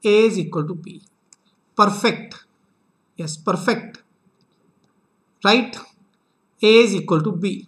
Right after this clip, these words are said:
Perfect। So these are equal sets। Perfect। You all are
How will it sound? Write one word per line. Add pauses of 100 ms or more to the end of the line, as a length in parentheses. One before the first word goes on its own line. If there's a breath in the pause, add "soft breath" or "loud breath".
(480)
Perfect। (1120)
So
these
are (260)
equal (120)
sets। (560)
Perfect।
You
all
are